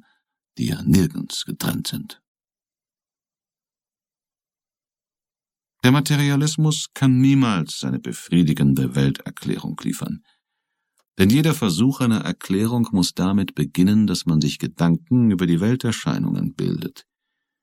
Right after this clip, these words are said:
Der Materialismus macht deshalb den Anfang mit dem Gedanken der Materie oder der materiellen Vorgänge.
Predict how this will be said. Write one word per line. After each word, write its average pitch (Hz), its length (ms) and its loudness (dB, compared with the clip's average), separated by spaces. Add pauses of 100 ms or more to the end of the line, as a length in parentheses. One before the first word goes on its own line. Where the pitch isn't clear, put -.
(960)
Der 87 80 6
Materialismus 127 1000 0 (320)
macht - 260 0
deshalb 110 360 2
den 87 160 0
Anfang 113 560 -2 (100)
mit - 160 -2
dem 78 100 4
Gedanken 85 500 2
der 76 100 2
Materie 90 640 0 (720)
oder 107 180 2
der 98 100 0
materiellen 82 640 0
Vorgänge. - 580 -6